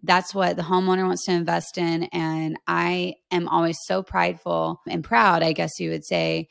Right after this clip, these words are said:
every time we get to install one of these luxury roofs, because I know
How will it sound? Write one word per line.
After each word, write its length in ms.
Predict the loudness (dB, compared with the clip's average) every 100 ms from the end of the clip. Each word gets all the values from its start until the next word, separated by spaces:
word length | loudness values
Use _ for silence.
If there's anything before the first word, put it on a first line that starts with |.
| _
every 220 | -2 0 -2
time 200 | -2 -2
we 100 | -2
get 140 | -4
to 140 | -4
install 840 | -2 -2 -4 0 0 0 -2 -4 -6
one 220 | 0 2
of 80 | 2
these 180 | 0 -2
luxury 480 | -4 -4 -6 -6 -6
roofs, 560 | -4 -2 -2 -4 -8
because 500 | -8 -6 -2 -2 -2 -2
I 180 | -2 0
know 600 | 0 2 2 2 -2 -6